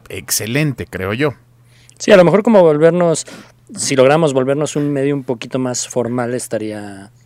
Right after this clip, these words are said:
Speaker 1: Ujú.
Speaker 2: estaría bueno porque, pues sí, sí, cumpliríamos con ese objetivo de, de realmente difundir los juegos de mesa, ¿no?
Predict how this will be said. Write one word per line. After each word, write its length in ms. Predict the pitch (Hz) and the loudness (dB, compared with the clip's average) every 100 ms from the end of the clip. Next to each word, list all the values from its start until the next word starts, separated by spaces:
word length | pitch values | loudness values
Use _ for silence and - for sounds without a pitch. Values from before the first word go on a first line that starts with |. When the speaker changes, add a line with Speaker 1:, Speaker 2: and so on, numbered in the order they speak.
| _ _ _ _ _ _ _ _ - | _ _ _ _ _ _ _ _ -18
Speaker 1:
Ujú. 240 | 107 107 104 | -16 -16 -10
Speaker 2:
estaría 760 | 127 - 131 127 123 120 120 127 - 143 | -4 2 4 6 6 4 0 -4 -14 -20
bueno 540 | 214 135 127 127 139 | -18 -8 -4 -2 -2
porque, 760 | 143 110 104 101 98 85 - - _ _ _ _ _ - - | -6 -8 -12 -16 -20 -20 -20 -20 _ _ _ _ _ -20 -10
pues 140 | 135 | -8
sí, 200 | 170 135 - _ | -6 -10 -12 _
sí, 240 | - 143 123 - _ _ _ _ _ _ | -8 -6 -6 -12 _ _ _ _ _ _
cumpliríamos 560 | 143 135 135 143 143 - | -8 -4 -2 -2 -2 -6
con 160 | 131 | -6
ese 400 | 131 - 123 120 - _ _ _ _ - | -6 -6 -6 -6 -12 _ _ _ _ -14
objetivo 560 | 120 123 - 131 123 | -10 -10 -6 -4 -2
de, 380 | 113 107 104 104 _ _ _ _ _ _ _ _ _ _ - | -4 -6 -10 -14 _ _ _ _ _ _ _ _ _ _ -18
de 300 | 139 127 123 | -6 0 0
realmente 580 | 131 143 147 147 143 147 | 2 2 2 -2 -2 -4
difundir 480 | 131 - 123 127 127 | -4 -6 -6 -4 -4
los 140 | 123 | -4
juegos 200 | 127 120 | -6 -8
de 80 | 110 | -10
mesa, 320 | 104 - 110 | -18 -20 -16
¿no? 200 | 110 180 | -14 -16